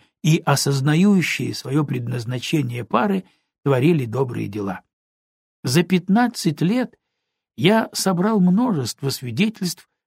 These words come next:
положительного влияния гармоничных пар на города и поселки, в которых они жили.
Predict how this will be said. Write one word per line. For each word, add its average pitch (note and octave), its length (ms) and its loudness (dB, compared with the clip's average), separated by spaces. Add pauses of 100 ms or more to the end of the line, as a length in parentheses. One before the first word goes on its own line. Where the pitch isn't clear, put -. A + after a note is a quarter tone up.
положительного D3+ 760 2
влияния C3+ 560 2
гармоничных B2+ 920 -2
пар G#2+ 260 0 (300)
на D3+ 140 4
города C3 440 0
и B2+ 80 -2
поселки, F3+ 760 0 (260)
в - 60 -20
которых B2+ 420 -2
они A2+ 240 -10
жили. F#2+ 320 -8